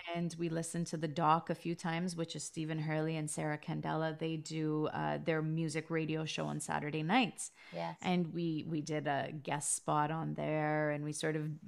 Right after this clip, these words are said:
Speaker 1: got our feet wet a little bit. And we said, "This is very exciting. It's different. It's not like a podcast, and we can play music."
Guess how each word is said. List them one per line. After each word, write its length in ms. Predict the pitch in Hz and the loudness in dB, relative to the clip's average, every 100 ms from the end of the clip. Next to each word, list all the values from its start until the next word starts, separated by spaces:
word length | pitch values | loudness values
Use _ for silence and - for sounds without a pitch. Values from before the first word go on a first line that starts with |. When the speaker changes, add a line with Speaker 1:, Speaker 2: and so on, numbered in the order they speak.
| - | -6
Speaker 1:
got 220 | 170 165 | 4 4
our 80 | 165 | 4
feet 340 | 156 - 180 147 | 0 -2 -2 2
wet 260 | 170 160 | 4 4
a 40 | 160 | 4
little 260 | 160 156 | 2 2
bit. 200 | 151 156 | 2 0
And 80 | 160 | 0
we 80 | 156 | 0
said, 240 | 170 151 | -2 0
"This 180 | 165 - | 0 2
is 80 | 208 | 4
very 300 | 170 165 165 | 6 6 6
exciting. 520 | 156 - 160 160 165 | 4 -2 -2 0 -2
It's 160 | 156 - | -2 -6
different. 800 | 147 170 170 - 240 294 - - _ _ | -4 0 0 2 2 2 0 -10 _ _
It's 200 | 170 165 | -4 -2
not 360 | 180 165 160 - | 2 4 4 2
like 180 | 214 208 | 0 0
a 60 | |
podcast, 800 | 208 202 202 196 208 220 247 - - - - - | -2 -2 -2 -4 -6 -6 -6 -12 -20 -20 -20 -8
and 120 | - 170 | 0 2
we 100 | 165 | 2
can 160 | 165 | -2
play 180 | 151 165 | 0 -2
music." 580 | 160 165 180 185 226 | 0 0 -2 -2 -6